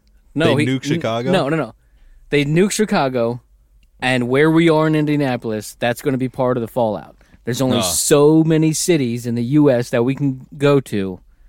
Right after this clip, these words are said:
Speaker 1: where there's not gonna be any fallout. We gotta go to California. They're going to nuke San Diego.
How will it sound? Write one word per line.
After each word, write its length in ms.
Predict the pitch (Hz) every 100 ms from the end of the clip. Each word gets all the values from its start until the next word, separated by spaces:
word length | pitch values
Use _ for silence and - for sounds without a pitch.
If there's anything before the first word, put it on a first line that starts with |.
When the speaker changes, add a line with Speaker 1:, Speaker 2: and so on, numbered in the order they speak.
| _ _ _ _ _
Speaker 1:
where 200 | - 113
there's 280 | 113 107 98
not 300 | 120 120 123
gonna 200 | 143 131
be 160 | 127 123
any 160 | 123
fallout. 560 | 117 123 107 92 - - _ _ _ _ _ _ -
We 140 | 110 - _
gotta 300 | 139 131 143
go 140 | 143 147
to 60 |
California. 760 | 139 143 131 123 131 110 90 - _ _
They're 160 | 117 120
going 540 | 127 123 139 147 170
to 120 | 180 185
nuke 360 | 160 151 151
San 260 | - 151 151
Diego. 580 | 151 135 117 117 120